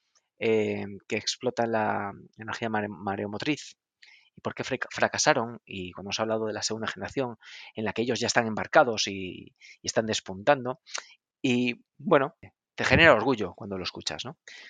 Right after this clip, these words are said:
Como estas, esta, esta, esta otra cuestión que también es,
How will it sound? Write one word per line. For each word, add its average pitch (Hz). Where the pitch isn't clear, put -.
Como 117
estas, 123
esta, 127
esta, -
esta 120
otra 120
cuestión 120
que 123
también 117
es, 101